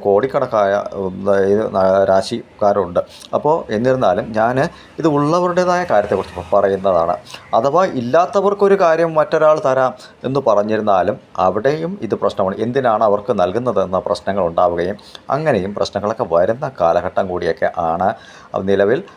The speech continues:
ഒരു വ-, ഒരു നല്ല ജീവിതത്തിനായിട്ട് ഞാൻ നിങ്ങൾക്ക് വേണ്ടിയിട്ട് പ്രാർത്ഥനകളൊക്കെ അർപ്പിക്കുന്നു. അപ്പോൾ എല്ലാവരും തന്നെ ഞാൻ ഈ പറഞ്ഞ പരിഹാരങ്ങളൊക്കെ ചെയ്ത് അതിൻ്റേതായ രീതിയിൽ മുന്നിലേക്ക് വന്നാൽ നല്ല രീതിയിൽ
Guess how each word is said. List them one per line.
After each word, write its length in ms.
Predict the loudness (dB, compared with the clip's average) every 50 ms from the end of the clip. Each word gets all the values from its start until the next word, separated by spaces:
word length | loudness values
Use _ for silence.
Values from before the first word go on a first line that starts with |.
| -20 -16 _ -2 0
ഒരു 120 | 2 2 2
വ-, 180 | 2 0 -2 -2 -2 0 0 2
ഒരു 160 | 4 4 4 4 4 2 2 0 -2 -4 -6 -8 -10 -8 -6 -6 -2 0
നല്ല 280 | 0 0 0 -2 -2 -4 -4 -4 -4 -8 -6 -4
ജീവിതത്തിനായിട്ട് 800 | -2 -2 0 2 2 2 2 0 0 0 0 0 2 2 2 0 0 0 -2 -2
ഞാൻ 100 | -2 -2 -2 -4
നിങ്ങൾക്ക് 300 | -4 -4 -4 -2 0 0 0
വേണ്ടിയിട്ട് 380 | 0 0 -2 -4 -2 0 -2 -2 -2 -4 -18 -20 -12 -4 -2
പ്രാർത്ഥനകളൊക്കെ 760 | 2 2 2 2 2 0 -2 0 0 0 0 -2 -2 0 0 0
അർപ്പിക്കുന്നു. 500 | 0 0 -2 -4 -4 -4 -4 -2 -2 -4 -4 -6 -14 -20 -10 -6 -4
അപ്പോൾ 180 | -2 -2 -2 -2 -2 -2 -2
എല്ലാവരും 400 | 0 0 0 0 0 -2 -2 -2 -2
തന്നെ 140 | -4 -2 -2 0
ഞാൻ 120 | 0 0 0 -2
ഈ 40 | -4 -2 -2
പറഞ്ഞ 220 | -2 0 -2 -2 -2 0
പരിഹാരങ്ങളൊക്കെ 760 | 0 0 0 0 0 0 0 0 0 0 -2 -2 -2 -4 -4 -6 -6 -6
ചെയ്ത് 240 | -6 -2 0 0 0 0 -2 -8 -20 -12 -4 -2
അതിൻ്റേതായ 440 | -2 0 2 2 2 2 2 2 0 -2
രീതിയിൽ 220 | -4 -6 -8 -8 -8 -8
മുന്നിലേക്ക് 400 | -8 -6 -4 -2 -2 -2 -2 -4 -4
വന്നാൽ 220 | -2 0 -2 -2 -2 -4 -4
നല്ല 300 | -2 -2 -2 -2 -2 -2 -2 -4
രീതിയിൽ 240 | -4 -4 -4 -6